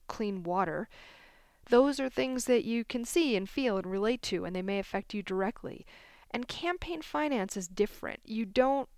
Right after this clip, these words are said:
really see the transfer of money. You don't really know when you watch a campaign ad what the politics and deep history are behind it. But I think you can make a very good argument that this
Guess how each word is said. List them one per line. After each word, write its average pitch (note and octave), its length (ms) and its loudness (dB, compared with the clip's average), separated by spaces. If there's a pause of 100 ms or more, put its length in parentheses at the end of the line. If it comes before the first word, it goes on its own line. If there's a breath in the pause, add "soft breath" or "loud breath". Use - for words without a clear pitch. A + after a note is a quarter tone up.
really G#3+ 280 -2
see A#3 400 -2
the G3 100 -2
transfer G3+ 680 -2
of F3 140 0
money. F3 340 -6
You F3+ 280 -8
don't A3+ 320 2
really G3+ 320 -2
know F3+ 320 0
when E3+ 160 -4
you E3+ 80 -4
watch F3+ 260 -2
a F3 40 -8
campaign A#3 600 -8
ad D#3+ 340 -6 (520 loud breath)
what A#3 240 2
the - 100 -2
politics - 760 0
and F3+ 200 -4
deep A3 240 -4
history G3+ 560 0
are E3 240 -4
behind G3+ 600 -4
it. - 220 -12 (480 loud breath)
But A#3+ 220 6
I A#3 160 0
think - 340 -6
you G4 80 4
can C#4 160 -2
make B3 180 0
a A#3 40 -2
very A3 260 4
good A3+ 140 2
argument F#3+ 520 -2
that G3 200 0
this A3 600 0